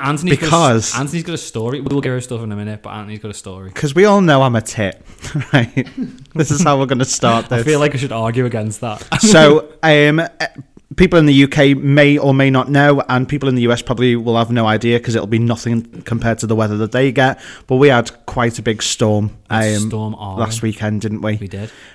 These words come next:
Speaker 2: Um, I actually ended up stuck in a rural <laughs> area.
Speaker 1: Okay.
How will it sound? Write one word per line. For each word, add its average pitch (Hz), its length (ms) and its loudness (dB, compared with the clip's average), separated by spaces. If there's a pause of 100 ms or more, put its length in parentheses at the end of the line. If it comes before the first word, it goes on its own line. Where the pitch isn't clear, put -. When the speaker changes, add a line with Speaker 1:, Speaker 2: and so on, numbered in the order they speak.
Speaker 2:
Um, 113 480 -4 (120)
I 139 120 0
actually 135 500 -2
ended 123 260 -4
up - 140 -6
stuck - 520 -4 (180)
in 120 360 -4 (240)
a 123 100 -2
rural 123 500 0
<laughs> 131 160 0
area. 127 260 4 (320)
Speaker 1:
Okay. 107 380 -10